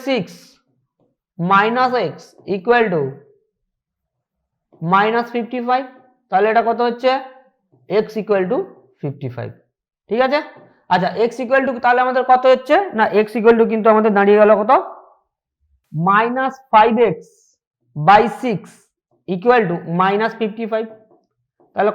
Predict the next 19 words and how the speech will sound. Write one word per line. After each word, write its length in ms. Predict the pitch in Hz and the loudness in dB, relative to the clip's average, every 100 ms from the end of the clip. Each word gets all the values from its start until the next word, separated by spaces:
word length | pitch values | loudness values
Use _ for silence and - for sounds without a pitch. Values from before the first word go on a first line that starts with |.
| 214 | 0
কত 100 | 220 233 | 2 0
হচ্ছে? 280 | 226 - 254 262 - - _ _ - | 0 -2 -2 -2 -12 -20 _ _ -8
না 60 | 196 | -4
আমাদের 200 | 214 220 220 | -2 -4 0
তাহলে 180 | 226 233 | 2 2
এটা 100 | 233 226 | 0 -2
দাঁড়িয়ে 220 | 220 240 | -2 0
যাচ্ছে 180 | 226 208 - 190 | 0 -2 -6 -6
x 20 | 208 240 | -4 -6
equal 180 | 226 240 | -2 0
to 40 | 240 233 | 0 -2
কত? 120 | 233 269 - - _ 170 190 | -2 -4 -6 -20 _ -8 -6
x 20 | - | -6
equal 160 | 214 220 | -6 -4
to 60 | |
আমাদের 160 | 220 214 214 | -4 -4 -6
দাঁড়িয়ে 200 | 220 220 | -6 -6
যাচ্ছে 180 | 220 214 - | -8 -12 -12
সিক্সটি 280 | 220 - | -14 -12